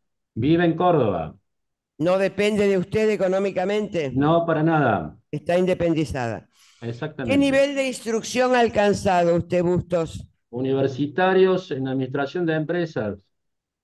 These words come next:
Speaker 2: ¿Es licenciado en administración de
Speaker 1: Sí.
Speaker 2: empresas? ¿En qué universidad estudió?
Speaker 1: U N C.
Speaker 2: En la Universidad de Córdoba.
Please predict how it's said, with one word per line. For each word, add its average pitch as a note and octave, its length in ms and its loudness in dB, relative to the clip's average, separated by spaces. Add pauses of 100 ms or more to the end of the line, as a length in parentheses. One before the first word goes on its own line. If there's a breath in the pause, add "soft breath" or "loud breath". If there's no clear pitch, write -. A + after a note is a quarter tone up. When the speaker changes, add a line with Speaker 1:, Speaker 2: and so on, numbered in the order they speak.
(1400)
Speaker 2:
¿Es G3+ 200 0
licenciado A3 800 0
en A#3+ 60 0
administración G3 680 -2
de C#3+ 60 4
Speaker 1:
Sí. - 0 -
Speaker 2:
empresas? A#3 720 -2 (3500)
¿En G3 160 0
qué A#3+ 120 0
universidad A3+ 640 2
estudió? G#3+ 720 -2 (960)
Speaker 1:
U E3 260 0
N E3+ 200 0
C. E3 360 -4 (1400)
Speaker 2:
En E3+ 140 -2
la E3+ 80 2
Universidad F3 440 0
de G3+ 120 -4
Córdoba. D3 460 -2